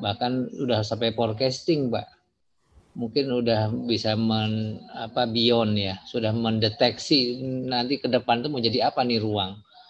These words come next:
Jadi sudah sampai sejauh itu sekarang ilmunya. Nah, oleh karena itu dengan berbagi pengalaman seperti ini, ini membuka wawasan kita semua, Pak Wisnu, teman-teman kami di kantor pertanahan, di kantor wilayah, mungkin di pusat juga.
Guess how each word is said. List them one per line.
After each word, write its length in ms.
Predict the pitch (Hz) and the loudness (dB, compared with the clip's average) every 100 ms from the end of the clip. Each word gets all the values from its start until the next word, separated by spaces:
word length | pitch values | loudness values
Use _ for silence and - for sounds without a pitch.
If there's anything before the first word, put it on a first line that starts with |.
| - - _ _ | -20 -20 _ _
Jadi 120 | 117 | -6
sudah 240 | 127 123 110 | 0 2 2
sampai 240 | 113 107 | 0 -2
sejauh 360 | 117 107 104 117 | -4 0 2 2
itu 200 | 120 117 | 0 -4
sekarang 360 | - 110 104 | -4 -4 -2
ilmunya. 440 | 110 98 101 95 95 _ _ _ - - _ - | -4 -6 -8 -10 -12 _ _ _ -20 -20 _ -4
Nah, 120 | 117 | 0
oleh 160 | 113 | 0
karena 240 | 117 117 113 | 0 2 2
itu 160 | 110 | 2
dengan 560 | 151 123 120 113 117 120 | 0 2 2 2 0 -2
berbagi 400 | 110 110 104 110 | 0 0 0 -2
pengalaman 520 | 113 107 104 107 107 | -2 0 2 2 0
seperti 480 | 104 - 104 113 110 | -2 -6 -6 -4 -2
ini, 200 | 123 127 | -2 -4
ini 160 | 131 127 | -2 -2
membuka 400 | 120 113 117 110 | -2 -2 0 2
wawasan 320 | 107 139 131 | 0 0 -2
kita 240 | 123 117 | 0 0
semua, 480 | - 113 110 117 123 | 0 -2 0 -2 -2
Pak 400 | 107 - - 110 | -2 -2 -6 -8
Wisnu, 400 | 107 - 107 117 _ _ _ _ _ _ _ | -8 -4 -6 -6 _ _ _ _ _ _ _
teman-teman 560 | 120 110 110 107 110 107 | -6 -4 -2 -2 0 0
kami 320 | 107 113 110 | 2 2 2
di 180 | 107 104 104 104 104 98 - | 2 2 2 0 -2 -6 -6
kantor 240 | 110 107 104 | -4 -4 -6
pertanahan, 720 | 104 107 110 110 117 117 117 | -6 -4 -2 -2 0 0 -2
di 80 | 113 | -4
kantor 320 | 104 104 104 | -4 -4 -4
wilayah, 640 | 104 107 113 113 113 113 | -2 0 0 0 -2 -4
mungkin 240 | 113 104 117 | -8 -6 -6
di 120 | 110 | -6
pusat 360 | 110 107 104 | -4 -4 -4
juga. 480 | 123 113 113 107 107 | -6 -4 -2 0 -2